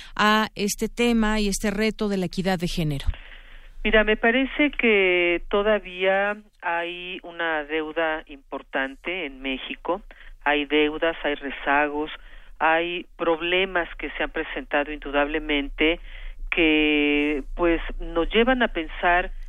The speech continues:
Speaker 2: que hablar de igualdad, de equidad y de temas que tendrían que ser, eh, en mi opinión, una práctica constante en esta diversidad, pero también en esta,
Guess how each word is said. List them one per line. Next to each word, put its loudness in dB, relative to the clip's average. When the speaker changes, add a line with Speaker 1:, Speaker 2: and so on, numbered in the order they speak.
Speaker 2:
que 0
hablar 0
de -6
igualdad, 0
de -8
equidad -2
y -10
de -2
temas 0
que -6
tendrían -4
que -6
ser, 0
eh, -2
en -6
mi -6
opinión, 0
una 4
práctica -2
constante -6
en -8
esta -6
diversidad, 0
pero -4
también -2
en -2
esta, 2